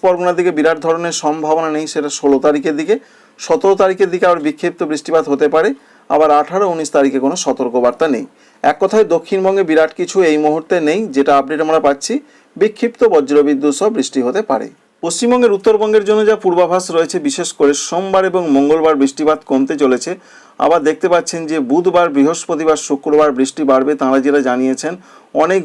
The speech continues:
জায়গাতে বৃষ্টিপাতের খবর তাঁরা দি-, দিচ্ছেন প্রত্যেকটা জেলার দিকে। তাপমাত্রাতে ব্যাপক কোনো চেঞ্জ বা পরিবর্তন হবে না। আজকে অরেঞ্জ অ্যালার্ট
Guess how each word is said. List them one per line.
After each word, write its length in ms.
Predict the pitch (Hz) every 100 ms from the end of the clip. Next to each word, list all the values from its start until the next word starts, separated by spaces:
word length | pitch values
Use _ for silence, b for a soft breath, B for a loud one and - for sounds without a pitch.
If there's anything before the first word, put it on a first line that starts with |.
| 151
জায়গাতে 280 | 147 147 156
বৃষ্টিপাতের 460 | 139 135 139 135 135 -
খবর 220 | 131 120 -
তাঁরা 180 | 135 151
দি-, 260 | 123 127 - 131
দিচ্ছেন 340 | 156 - 180 175
প্রত্যেকটা 480 | 240 220 - 226 226 143
জেলার 200 | 123 120 113
দিকে। 160 | 113 - b b b -
তাপমাত্রাতে 600 | 160 - 208 196 208 208 170
ব্যাপক 240 | 156 175 190
কোনো 120 | 185 180
চেঞ্জ 260 | 175 156 160
বা 60 | 160
পরিবর্তন 520 | - 143 143 147 160 139
হবে 140 | 127 135
না। 40 | 196 b b b b
আজকে 300 | 147 147 170 185 156
অরেঞ্জ 260 | 165 175 151
অ্যালার্ট 240 | 147 160